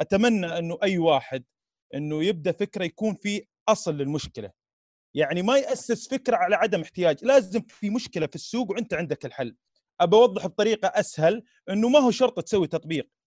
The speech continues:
يا أخي ممكن تحل المشكلة في السوق من رقم موحد، من موقع إلكتروني. يعني ما ودي أوصل أقول لا من واتساب، لا، أنا أقول لك مو شرط للأسف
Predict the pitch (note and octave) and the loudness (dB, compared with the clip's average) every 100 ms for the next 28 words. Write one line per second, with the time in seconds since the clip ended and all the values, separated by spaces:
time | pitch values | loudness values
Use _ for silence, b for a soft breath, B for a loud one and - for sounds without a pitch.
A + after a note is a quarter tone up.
0 | - G3+ A#3 C4+ B3+ A#3 F#3+ - C4 A3+ | -4 -2 0 -2 -2 -4 -8 0 0 0
1 | B3 - G#3+ F3 - B3+ A3 A3 A3+ A#3 | -4 -2 -4 -4 -8 -6 -4 -2 -4 -4
2 | F#3+ F3+ F#3 - B2+ - _ _ G3+ C4 | -4 0 0 0 -10 -10 _ _ 0 4
3 | C#4 C4+ E3+ E3+ _ _ F#3+ F#3 C#3+ - | 4 2 -6 -8 _ _ -4 -2 -4 -10
4 | _ _ F3+ B3 C#4+ A3+ C4 C#4 C4 B3 | _ _ 0 4 4 4 2 2 4 2
5 | A#3+ B3+ B3+ A3 A#3 A#3 - C4 G3+ B3+ | 2 2 2 2 2 0 2 0 4 0
6 | - G#3 A3 B3+ B3 A3 _ _ - C#4 | 0 -4 -4 -2 -2 -2 _ _ -4 0
7 | C#4 - A#3+ G3 G3+ A3 A#3 G3 | 0 0 0 0 -4 -4 -4 -8